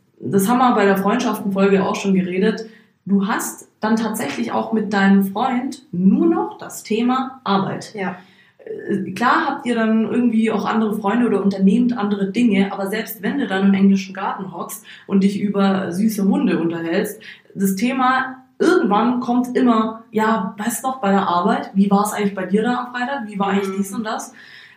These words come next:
Speaker 1: Ähm, und das ist, das sind so Sachen, das ist die Schwierigkeit dabei, weil dann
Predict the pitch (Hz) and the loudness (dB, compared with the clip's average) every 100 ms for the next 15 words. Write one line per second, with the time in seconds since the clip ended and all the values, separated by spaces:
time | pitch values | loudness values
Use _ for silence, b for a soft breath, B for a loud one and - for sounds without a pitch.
0 | - 180 175 175 - - 196 196 202 240 | -6 -2 -2 -2 -4 -2 2 4 2 -2
1 | - 208 190 220 220 220 202 247 - 220 | -6 -6 -4 0 2 2 0 0 2 2
2 | 233 233 - - - _ _ _ _ - | 2 -2 -6 -16 -20 _ _ _ _ -2
3 | 220 190 B B B - 277 254 - 202 | -2 0 B B B -4 -2 -2 -2 2
4 | 247 277 202 214 185 165 160 175 175 190 | 4 4 2 0 -2 -2 -4 -4 0 2
5 | 208 226 240 | 2 2 2